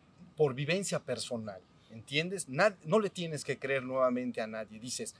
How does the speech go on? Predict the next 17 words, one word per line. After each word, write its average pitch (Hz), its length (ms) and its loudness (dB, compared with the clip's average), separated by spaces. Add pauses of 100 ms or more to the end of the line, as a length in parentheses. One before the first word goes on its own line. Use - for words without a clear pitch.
(300)
"Efectivamente, 151 1000 2 (240)
la - 160 -10
mente 185 580 -2
es 120 120 -4
bastante 147 560 -2
indomable, 104 540 -10 (420)
¿no? 202 220 2 (440)
Es 180 200 2
un 165 140 0
chango 151 400 6
bailarín 110 680 0
o 147 120 6
es 147 100 2
contumaz 131 880 0
como 127 260 -4
un 131 140 -4
camello", 123 580 2